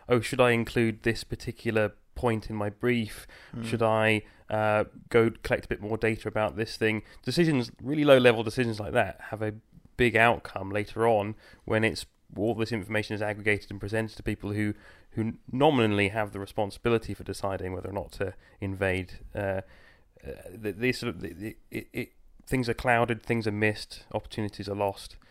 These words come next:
Speaker 2: Mm-hmm.
Speaker 1: Um, and, uh, it's an in-, it's, it, it's interesting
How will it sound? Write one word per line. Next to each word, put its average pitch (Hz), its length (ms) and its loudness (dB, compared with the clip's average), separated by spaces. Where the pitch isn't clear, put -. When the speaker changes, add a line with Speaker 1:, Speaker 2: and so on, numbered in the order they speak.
Speaker 2:
Mm-hmm. 107 160 -8
Speaker 1:
Um, 101 360 0
and, 104 360 0
uh, 104 240 2
it's 107 160 -2
an 117 60 -2
in-, 110 140 -2
it's, 113 180 -4
it, - 220 -10
it's 120 340 -8
interesting 110 720 0